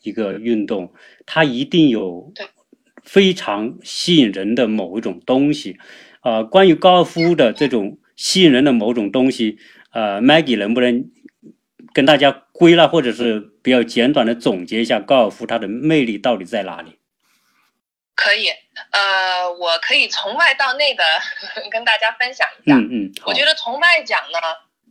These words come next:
Speaker 2: 高尔夫这个运动有别于其他的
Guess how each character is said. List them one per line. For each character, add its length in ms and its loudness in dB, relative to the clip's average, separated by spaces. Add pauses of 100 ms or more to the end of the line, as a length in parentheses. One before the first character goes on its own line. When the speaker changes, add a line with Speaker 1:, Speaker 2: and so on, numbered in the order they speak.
Speaker 2:
高 120 -2
尔 160 -4
夫 200 -18
这 120 -8
个 60 -8
运 300 -10
动 340 -6
有 140 -8
别 200 -4
于 120 -12
其 180 -12
他 220 -2
的 220 -4